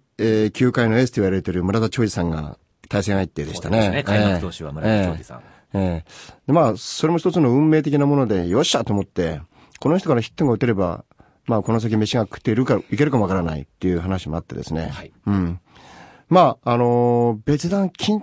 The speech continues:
Speaker 1: 張したつもりは毛頭なかったんですが、
Speaker 2: はい。
Speaker 1: それともまあ、村田さん一本でこう、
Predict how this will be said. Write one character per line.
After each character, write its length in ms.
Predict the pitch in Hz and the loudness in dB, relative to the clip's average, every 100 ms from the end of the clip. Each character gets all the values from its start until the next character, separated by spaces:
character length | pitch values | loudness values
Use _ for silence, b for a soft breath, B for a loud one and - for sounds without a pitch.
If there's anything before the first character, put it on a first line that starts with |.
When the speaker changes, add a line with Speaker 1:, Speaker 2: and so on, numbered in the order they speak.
| - | -2
Speaker 1:
張 160 | 220 | -2
し 60 | 202 | 0
た 100 | 208 | -2
つ 100 | 196 | 0
も 80 | 190 | 0
り 60 | |
は 60 | 180 | 2
毛 160 | 175 170 | 2 2
頭 100 | 170 | 0
な 100 | 151 | 0
か 60 | |
っ 40 | 131 | -2
た 120 | 98 | -2
ん 40 | |
で 60 | 87 | -2
す 80 | 98 | 0
が、 160 | 104 90 | 0 0
Speaker 2:
は 60 | |
い。 40 | 87 | 0
Speaker 1:
そ 60 | |
れ 100 | 143 | -2
と 100 | 170 | 2
も 80 | 143 | 2
ま 280 | 113 120 82 | 4 2 0
あ、 20 | |
村 240 | 101 110 | -2 -2
田 80 | 123 | 0
さ 180 | 120 120 | 2 2
ん 60 | 120 | 2
一 60 | |
本 260 | 120 123 95 | 0 0 0
で 140 | 85 | -2
こ 320 | - 95 85 | -2 -2 -2
う、 40 | - | -4